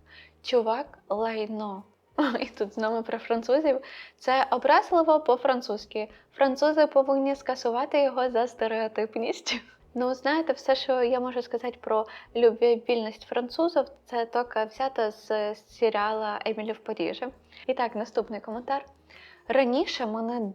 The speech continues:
дуже приваблювали чоловіки з французьким акцентом, поки я не почала зустрічатись з одним. Виявилось,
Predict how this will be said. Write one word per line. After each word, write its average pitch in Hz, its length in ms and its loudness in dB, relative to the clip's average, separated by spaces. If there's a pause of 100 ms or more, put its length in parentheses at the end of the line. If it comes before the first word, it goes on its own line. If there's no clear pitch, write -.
дуже 254 360 4
приваблювали 233 680 0
чоловіки 247 520 0
з 339 80 -18
французьким 247 640 -2
акцентом, 214 560 -6 (400)
поки 311 280 4
я 302 60 2
не 294 100 0
почала 302 380 2
зустрічатись 220 800 -4
з - 40 -4
одним. 185 320 -10 (220)
Виявилось, 226 760 2